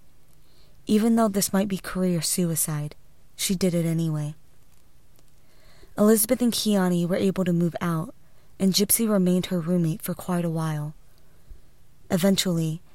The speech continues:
everyone was out on their own and starting their own families. Gypsy even named her daughter after Alicia. In two thousand ten, Serafino intended to become a police officer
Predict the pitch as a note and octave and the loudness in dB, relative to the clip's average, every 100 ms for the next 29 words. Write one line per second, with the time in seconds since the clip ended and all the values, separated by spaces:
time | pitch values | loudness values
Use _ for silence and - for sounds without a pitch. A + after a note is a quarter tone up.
0 | - - - G#3 G#3 A3 G#3 F#3 F3 F3 | -20 -16 0 2 4 4 2 2 0 0
1 | E3+ E3 - F#3 E3+ D#3+ E3 - F#3 - | 0 0 0 0 0 0 -4 -2 0 0
2 | F3+ F3 E3+ E3+ - F3+ E3+ - E3 D#3 | 0 0 -2 -2 -2 -2 -2 -2 -2 -2
3 | D3+ D3+ - - - - - - - - | -2 -6 -8 -14 -18 -20 -20 -20 -20 -20
4 | - G3+ A3 - A3+ G#3+ F#3+ F#3 F3+ E3 | -2 0 2 2 2 2 2 2 2 0
5 | F3+ F3+ F#3 F3+ D#3+ D#3 - F3 D#3 D#3+ | -2 0 0 -2 -4 -6 -6 -6 -4 -4
6 | - E3 D#3 D#3 - - - - - - | -4 -4 -4 -6 -12 -20 -20 -20 -20 -20
7 | - - - - - - - - - - | -20 -20 -20 -20 -20 -20 -20 -20 -20 -20
8 | - - - - A3 A3+ A3 B3 - F#3+ | -20 -20 -18 -2 2 2 2 -2 -2 -2
9 | F#3 F#3+ F3+ F#3 E3+ D#3+ E3+ - - - | 0 0 0 0 -2 -2 -4 -12 -20 -6
10 | - G#3+ A3 A3 G#3 F#3+ F#3+ F#3 - F#3 | -2 0 0 -2 -2 0 0 -2 -4 -4
11 | F3 E3+ F3+ F#3 - F3+ E3+ - - F3+ | -4 -6 -6 -8 -4 -2 -2 -6 -6 -4
12 | - F3 - - E3 D#3 | -4 -6 -6 -6 -6 -8